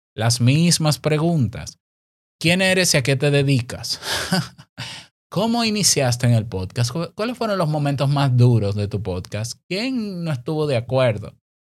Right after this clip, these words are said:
"Ah, ok, ok. Si es una persona nueva en el medio, yo creo que sí vale la pena esas preguntas. Si ya las respondió en otro, en otros podcasts,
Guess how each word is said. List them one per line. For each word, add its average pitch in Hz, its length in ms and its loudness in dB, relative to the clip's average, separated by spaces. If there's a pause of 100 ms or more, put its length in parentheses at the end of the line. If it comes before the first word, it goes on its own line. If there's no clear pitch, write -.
(440)
"Ah, 98 840 -6
ok, 127 180 -8 (680)
ok. - 220 -12 (260)
Si 120 300 -4
es 127 60 0
una 151 240 -4
persona 147 360 -6
nueva 147 320 -2
en 143 80 -2
el 143 100 -4
medio, 131 420 -2
yo 107 420 -4 (160)
creo 120 220 -2
que 120 100 -4
sí 117 260 -4
vale 113 240 0
la 113 140 -2
pena 107 220 -4
esas 110 220 -8
preguntas. 107 680 -10 (600)
Si 127 120 -4
ya 135 120 -2
las 156 180 -4
respondió 139 420 -4
en 135 80 -2
otro, 131 600 -4
en 123 120 -4
otros 135 240 -6
podcasts, 123 640 -2